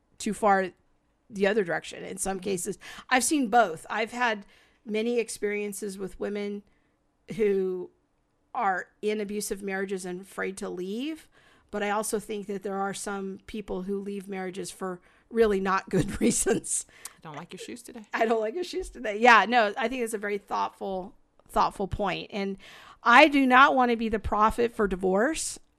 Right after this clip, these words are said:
Speaker 1: I just wanna say, like, hey, let's have a recognition of what the Bible really says. And we had one comment up there that somebody says, like, "We're not looking at the Bible." I, I keep flashing Bible verses up there, so I'm hoping we get into that. So, um,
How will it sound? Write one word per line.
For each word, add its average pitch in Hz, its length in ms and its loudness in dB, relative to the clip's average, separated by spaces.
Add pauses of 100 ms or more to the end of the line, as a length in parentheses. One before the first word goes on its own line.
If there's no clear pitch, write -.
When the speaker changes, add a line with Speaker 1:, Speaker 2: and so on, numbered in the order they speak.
Speaker 1:
I 220 160 4
just 247 180 -4
wanna 220 240 0
say, 202 280 -2
like, 190 500 -4 (540)
hey, 226 160 2
let's 220 240 0
have 233 180 4
a - 40 -2
recognition 196 840 -6
of 185 320 -6
what 202 300 -4
the 196 60 -2
Bible 190 320 0
really 190 220 -2
says. 190 340 -6
And 190 200 -10 (260)
we 233 80 0
had 233 140 4
one 240 140 -4
comment 226 420 -6 (120)
up 220 180 -8
there 208 180 0
that 190 100 -6
somebody 208 260 -4
says, 202 220 -8
like, 196 160 -6
"We're 214 80 -2
not 226 180 0
looking 220 220 -4
at 202 80 -4
the 208 60 -6
Bible." 208 320 -2
I, 185 200 -6 (440)
I 208 80 -8
keep 381 240 -2
flashing 330 460 -2
Bible 247 280 2
verses 196 400 -6
up 185 180 -10
there, 190 280 -8 (480)
so - 140 -8
I'm 202 100 -4
hoping 269 380 -4
we 220 100 -4
get 214 180 -2
into 208 280 -6
that. 180 200 -14 (340)
So, 208 440 -2 (560)
um, 214 560 0